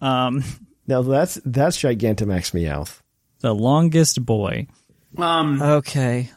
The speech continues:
Speaker 1: Cat.
Speaker 3: my mind, my mind is going to Zangoose.
Speaker 1: Zangoose.
Speaker 3: 'Cause it's, you know,
Speaker 1: Me-
Speaker 3: feral
Speaker 1: uh,
Speaker 3: and it's kinda like a cat.
Speaker 1: But, uh, but it's much, it's, uh, what are other long cats? Like, there's
Speaker 3: It doesn't have to be
Speaker 1: Purloin
Speaker 3: long.
Speaker 1: Lipard.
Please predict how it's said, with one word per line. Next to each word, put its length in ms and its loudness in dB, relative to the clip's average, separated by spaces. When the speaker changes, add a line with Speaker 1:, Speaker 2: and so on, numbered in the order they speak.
Speaker 1:
Cat. 400 0
Speaker 3:
my 60 0
mind, 540 0
my 180 -2
mind 280 2
is 120 0
going 280 0
to 100 -4
Zangoose. 920 -4
Speaker 1:
Zangoose. 560 -2
Speaker 3:
'Cause 200 -2
it's, 220 0
you 80 4
know, 120 4
Speaker 1:
Me- 80 2
Speaker 3:
feral 300 4
Speaker 1:
uh, 220 8
Speaker 3:
and 140 6
it's 200 -4
kinda 240 0
like 180 -2
a 40 -14
cat. 500 -4
Speaker 1:
But, 240 -8
uh, 200 -2
but 240 -4
it's 300 -2
much, 220 -4
it's, 380 -4
uh, 520 0
what 140 0
are 100 4
other 240 2
long 460 2
cats? 600 -2
Like, 240 -4
there's 380 0
Speaker 3:
It 40 -2
doesn't 220 -2
have 80 2
to 60 0
be 80 2
Speaker 1:
Purloin 120 2
Speaker 3:
long. 320 2
Speaker 1:
Lipard. 600 -2